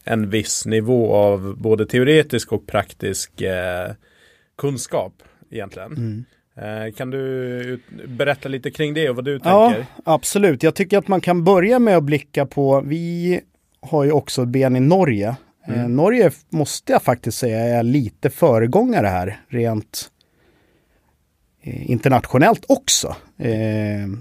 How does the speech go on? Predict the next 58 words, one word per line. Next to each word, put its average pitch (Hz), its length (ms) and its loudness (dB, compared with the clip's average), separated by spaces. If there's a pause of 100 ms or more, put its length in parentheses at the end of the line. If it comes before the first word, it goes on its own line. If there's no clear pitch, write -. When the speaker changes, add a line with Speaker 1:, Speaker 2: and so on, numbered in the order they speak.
Speaker 2:
om 117 80 -4
man 110 100 -2
kollar 110 220 -2
på 110 160 -4
U 107 60 -2
S - 180 -6
A - 20 -2
och 107 200 -4
Storbritannien 117 800 -4
exempelvis. 95 600 -12
Men 131 160 -4
kollar 160 240 2
man 208 140 4
på - 80 0
Norge 175 420 4
så - 100 -4
där 147 120 4
har 170 120 6
man 156 140 2
ju 143 60 2
Virke 147 580 0
som 117 180 -4
är 110 40 -4
deras 110 260 -2
motsvarighet. 127 920 -4 (140)
Speaker 1:
Ja. 110 120 -8 (640)
Speaker 2:
Där 147 240 6
har 185 120 4
man 202 160 4
ju 185 60 4
redan 135 320 4
nu, 117 180 0
eller 117 100 -2
från 113 240 -4
årsskiftet, - 680 -4
kommer 117 260 4
det 110 60 4
bli 104 140 2
krav 113 320 2
på 104 180 -4
att - 120 -8
man 104 120 -2
har 101 420 -2
P 120 180 2
T-utbildningarna, 107 840 0 (200)
eh, 104 400 -8
det 104 100 -8
kallas 120 260 2
för 123 80 2
en 127 100 0
årsenhet, 131 680 0
att 117 100 -2
det 123 60 2
ligger 117 260 4
över 110 220 2
ett - 200 -10
år 156 240 -2
då. 78 140 -6